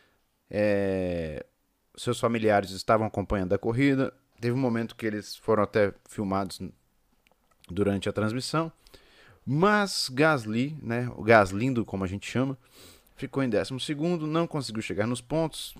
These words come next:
uma temporada bem apagada, diga-se de passagem, como diria Craque Neto,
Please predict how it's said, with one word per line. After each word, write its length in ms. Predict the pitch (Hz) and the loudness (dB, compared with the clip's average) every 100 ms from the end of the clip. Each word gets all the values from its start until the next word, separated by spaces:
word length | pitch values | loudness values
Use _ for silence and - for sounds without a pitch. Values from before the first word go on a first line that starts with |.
| _ | _
uma 160 | 107 117 | -4 -2
temporada 540 | 127 120 113 113 101 | -2 0 4 4 4
bem 580 | 80 87 127 151 165 151 | 0 0 4 6 4 2
apagada, 880 | 127 _ 110 87 90 107 123 120 123 | -2 _ 4 4 2 4 4 0 -2
diga-se 440 | 98 92 107 101 95 | -6 -2 0 0 -4
de 100 | 87 | -6
passagem, 580 | 87 - 101 117 123 | -6 -2 2 2 0
como 200 | 117 92 | -6 -6
diria 200 | 87 90 | -4 -2
Craque 340 | 92 95 92 101 | -2 -4 -4 -6
Neto, 280 | 107 - | -8 -8